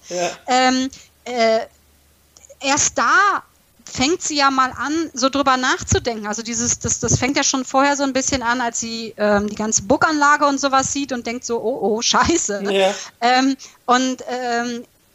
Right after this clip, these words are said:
Speaker 2: sie hat darüber nicht nachgedacht, aber sie hatte halt auch keine Wahl. Ne?
Speaker 1: Nee.
Speaker 2: So, sie ist so dieses,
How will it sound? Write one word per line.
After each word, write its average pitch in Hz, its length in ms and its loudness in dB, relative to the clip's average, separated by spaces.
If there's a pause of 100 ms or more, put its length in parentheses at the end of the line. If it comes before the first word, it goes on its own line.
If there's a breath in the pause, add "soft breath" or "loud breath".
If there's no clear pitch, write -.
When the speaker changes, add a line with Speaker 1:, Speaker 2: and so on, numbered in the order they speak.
(360)
Speaker 2:
sie 269 200 -2
hat 311 200 0
darüber 320 280 4
nicht 269 240 -4
nachgedacht, 277 520 -4
aber 240 160 0
sie 254 120 -4
hatte 302 220 -6
halt 302 140 -4
auch - 140 -2
keine 285 440 2
Wahl. 277 540 0
Ne? 220 140 -4
Speaker 1:
Nee. 320 120 4
Speaker 2:
So, 285 120 2
sie 254 200 -2
ist 320 140 2
so 320 80 -2
dieses, 285 340 0